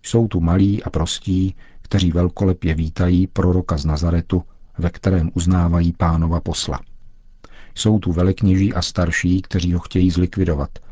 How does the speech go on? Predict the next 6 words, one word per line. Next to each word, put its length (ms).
protože 400
Ježíše 460
považují 540
za 140
nebezpečného 840
heretika. 560